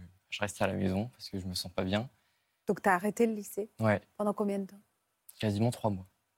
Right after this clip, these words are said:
Speaker 1: Et à quelques jours du bac.
Speaker 2: Et alors, qu'est-ce que tu faisais pendant ces trois mois ?
Speaker 1: Je restais, euh, enfermé dans ma chambre, je sortais pas. Je, j'arrivais pas à sortir, même dans mon jardin, j'y arrivais pas.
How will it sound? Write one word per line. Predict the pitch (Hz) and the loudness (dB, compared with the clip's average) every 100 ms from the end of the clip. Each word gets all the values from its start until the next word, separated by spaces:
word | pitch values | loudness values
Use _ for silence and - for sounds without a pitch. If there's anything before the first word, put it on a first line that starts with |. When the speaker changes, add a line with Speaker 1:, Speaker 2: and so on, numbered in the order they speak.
| _ _ _ _ _ _ _ - | _ _ _ _ _ _ _ 0
Speaker 1:
Et | 104 101 | 4 4
à | 92 | 4
quelques | 92 92 98 | 0 -2 -2
jours | 95 95 | -2 -2
du | 90 | -4
bac. | - - - _ _ - | -4 -8 -20 _ _ -2
Speaker 2:
Et | |
alors, | 190 190 | 0 0
qu'est-ce | 202 | -6
que | - | -10
tu | - | -12
faisais | 185 208 | -4 -4
pendant | 202 190 | -4 -10
ces | 185 190 | -12 -20
trois | _ | _
mois ? | 190 202 _ _ _ _ | -20 _ _ _ _ _
Speaker 1:
Je | 101 | -6
restais, | 104 104 - 113 107 | 0 0 2 4 6
euh, | 101 98 92 | 6 2 0
enfermé | 98 - 104 107 | -4 -2 2 2
dans | 104 | 2
ma | 98 | -2
chambre, | 92 117 131 131 | -4 -8 -8 -10
je | 101 | -16
sortais | 95 101 - 104 | -6 -6 -4 -4
pas. | - 135 - _ _ _ _ _ _ _ - | 0 0 -2 _ _ _ _ _ _ _ -10
Je, | 101 101 | -2 0
j'arrivais | 95 98 98 | 2 2 2
pas | 95 110 | 2 0
à | |
sortir, | 98 - 117 | -2 0 2
même | 110 101 | 4 4
dans | 98 | 2
mon | 95 | 0
jardin, | 95 101 98 113 | 2 2 2 2
j'y | 101 | -2
arrivais | 92 92 95 | -6 -6 -2
pas. | 110 135 | -2 -2